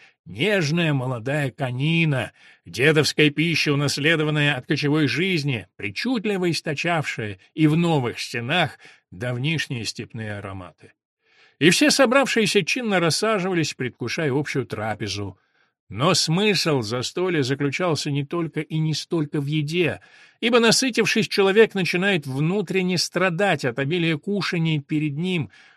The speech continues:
сколько в застольных высказываниях, в поздравлениях и благопожеланиях. В этом ритуале таилось нечто нескончаемо сладостное. Это сладостное самочувствие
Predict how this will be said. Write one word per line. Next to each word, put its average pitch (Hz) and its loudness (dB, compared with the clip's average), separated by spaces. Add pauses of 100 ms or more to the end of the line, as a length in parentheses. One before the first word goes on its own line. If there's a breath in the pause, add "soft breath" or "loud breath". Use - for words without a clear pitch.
(140 soft breath)
сколько 180 2
в 113 -8
застольных 175 0
высказываниях, 131 -4 (260 loud breath)
в - -20
поздравлениях 190 2
и 156 2
благопожеланиях. 117 -4 (520 soft breath)
В - -8
этом 185 4
ритуале 170 4
таилось 151 2
нечто 151 -2
нескончаемо 135 -2
сладостное. 120 -2
Это 95 -12
сладостное 156 -2
самочувствие 139 -4